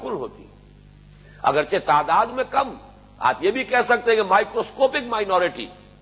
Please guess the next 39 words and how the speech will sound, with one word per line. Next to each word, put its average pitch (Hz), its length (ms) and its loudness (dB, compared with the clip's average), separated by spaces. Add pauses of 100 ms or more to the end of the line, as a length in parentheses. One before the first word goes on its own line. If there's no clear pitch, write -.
فیصلہ 147 300 2
کن 185 160 -2
وہی 165 240 -4
ہوتے 127 280 -8
ہیں، - 160 -20 (720)
وہی 208 340 4
گویا 220 240 4
کہ 226 180 0
پیس 240 400 2
میکرز 254 520 0
ہوتے 170 300 -6
ہیں 107 140 -10 (160)
معاشرے 156 680 0
کے 127 100 -8
اندر، 95 300 -12
روایات 147 580 2
وہی 208 280 -2
بناتے 226 560 -4
ہیں، 107 100 -12 (880)
اسی، 247 300 2
وہی 233 240 6
جو 233 180 2
ہے 220 140 4
رخ - 340 0
معین 240 380 2
کرتے 208 280 0
ہیں 185 60 0
معاشرے 143 460 0
کا۔ - 140 -8 (800)
اس 302 280 4
کو 254 240 6
ظاہر 175 240 4
بات 160 380 2
ہے 156 80 -2
کہ 147 140 -6
دعوت 135 400 0 (100)
جو 123 120 -6
ہے 147 100 0
صرف 139 280 -2